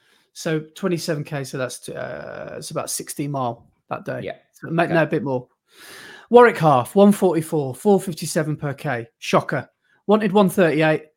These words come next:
Speaker 1: but got some weird cramp. Too much pasta. Didn't have a peanut butter bagel either.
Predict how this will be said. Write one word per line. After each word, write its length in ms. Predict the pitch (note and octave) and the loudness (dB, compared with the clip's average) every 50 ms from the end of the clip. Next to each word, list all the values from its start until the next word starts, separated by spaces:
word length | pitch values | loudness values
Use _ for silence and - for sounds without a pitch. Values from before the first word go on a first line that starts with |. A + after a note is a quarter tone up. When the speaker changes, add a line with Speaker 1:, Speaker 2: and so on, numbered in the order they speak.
| _ _ - | _ _ -8
Speaker 1:
but 100 | F3 D#3 | -4 -2
got 140 | F#3+ D#3+ | -2 -2
some 180 | - - F3+ E3 | -2 -2 -2 0
weird 220 | E3+ E3 D#3+ D#3 | 0 0 0 -2
cramp. 340 | D#3+ - E3+ D3 C3+ - - _ _ _ _ _ - | -2 -2 -2 -2 -2 -4 -10 _ _ _ _ _ -6
Too 160 | - G3+ F#3+ | -2 0 0
much 180 | F#3 - - - | 0 -2 -4 -4
pasta. 420 | G3 F3+ - - A3 G#3+ G3+ - _ _ _ _ _ _ - | -4 -4 -2 -2 -2 -2 -2 -4 _ _ _ _ _ _ -2
Didn't 180 | A3 G#3+ F#3+ | -2 0 2
have 100 | G3 F3+ | 2 0
a 120 | G3 F#3+ - - _ - | 0 -2 -4 -8 _ 0
peanut 260 | G3+ G#3 G3+ F3 C#3+ | 2 2 2 2 2
butter 160 | - - D3 | 0 0 0
bagel 340 | D#3 F3 F3+ F3 E3 D#3+ E3 E3 | 2 2 2 2 2 2 2 2
either. 320 | D#3+ D#3 D3+ C#3+ B2+ - | 2 0 -2 -4 -8 -10